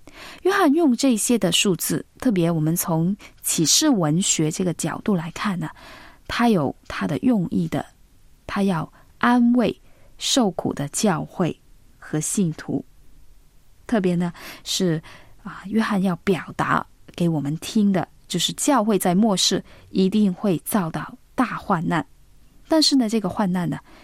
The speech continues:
是有限期的。我们作为信徒必须坚忍到底，而且呢，在这一段的期间里面呢，我们会蒙上帝的保守。那这几组的数字呢，上一课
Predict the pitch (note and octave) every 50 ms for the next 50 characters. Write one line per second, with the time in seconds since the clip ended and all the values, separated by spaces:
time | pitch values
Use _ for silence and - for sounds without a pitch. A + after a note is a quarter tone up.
0 | - - - - - - A3+ E3 C#3+ - - - - A#3 G#3+ F3 - D#3+ - -
1 | - - F3 - - - - - - - - - - _ _ - - - - -
2 | _ - - _ - _ - F3+ F3 F3+ F#3+ G3+ - A#3+ G#3 F#3 G3 - - D#4
3 | C#4+ A3+ - - D#3+ E3 - - A#3+ G#3 E3+ - - - G3 F#3 F3 - - -
4 | - C4 B3 B3 A#3+ G#3 F#3+ - - G3+ - G3+ E3+ - - - D3 - - -
5 | - - - - - - _ - _ - - E3+ F3 F#3 - - E3+ E3+ E3 D#3+
6 | - E3+ D#3+ E3 - - D#4 D4+ C4 G3+ F3 - - C#4 C4+ A#3+ G3 F3+ D#3+ D3+
7 | D3 - - - - G#3 G3 F#3 - G3 F#3+ E3 - - E3+ E3+ D#3+ D#3+ D3 -
8 | - - - - - - - - - - F3+ E3 E3 E3+ E3+ - A3 G3 E3+ E3+
9 | D#3 D3 D3+ D#3 - - - - - - - A3+ G3 E3+ E3 F#3 F3 D#3+ D3+ C#3+
10 | - - - C#3 D3+ F3 - - - - - - - - - - - - - -
11 | - - - - - - - - - - D3+ - - - - - - - - D4
12 | C4 C4 - - F3+ G3+ A#3 - - D#3+ D3 - D#3 D3+ E3 - - B3 G#3+ F#3+
13 | - - G3 F#3+ E3+ D#3+ D3 D3 D#3+ - - A3+ G#3+ E3+ E3+ - - A#3+ G3+ -
14 | -